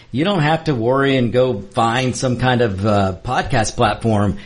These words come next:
You can download the America's Web Radio app, or you can just go to americas web radio dot com, and all the archives are there. The Veteran Show archives, the On Point with Victor archives, the Locked and Loaded archives, uh, Mark the Shark archives, the classic car shows.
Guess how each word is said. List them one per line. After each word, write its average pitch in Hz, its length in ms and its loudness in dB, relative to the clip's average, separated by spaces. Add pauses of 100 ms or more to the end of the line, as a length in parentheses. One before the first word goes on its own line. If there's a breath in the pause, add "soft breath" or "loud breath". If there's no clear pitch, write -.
(100 loud breath)
You 127 140 2
can 123 180 2
download 139 540 2
the 127 100 0
America's 123 440 0
Web 120 200 2
Radio 110 380 2
app, 170 360 -2 (200 loud breath)
or 117 140 2
you 113 80 0
can 120 120 0
just 110 220 -4
go 127 140 2
to 117 80 4
americas 113 400 2
web 107 200 0
radio 107 240 4
dot 104 240 0
com, 110 420 0
and 110 200 2 (280)
all 135 200 0
the 151 160 0
archives 127 500 -2
are 95 60 0
there. 85 200 -2 (220 loud breath)
The 104 80 -2
Veteran 120 380 0
Show 135 280 0
archives, 127 760 0
the 98 120 -2
On 101 140 0
Point 120 220 -2
with 98 140 -4
Victor 127 420 0
archives, 123 800 2
the 78 180 -2 (380 loud breath)
Locked 120 260 0
and 98 140 -2
Loaded 131 260 0
archives, 120 880 2
uh, 90 220 -6
Mark 120 340 0
the 104 80 -4
Shark 143 560 0
archives, 127 920 2
the 90 100 -2
classic 107 540 -2
car 131 280 -2
shows. 135 400 0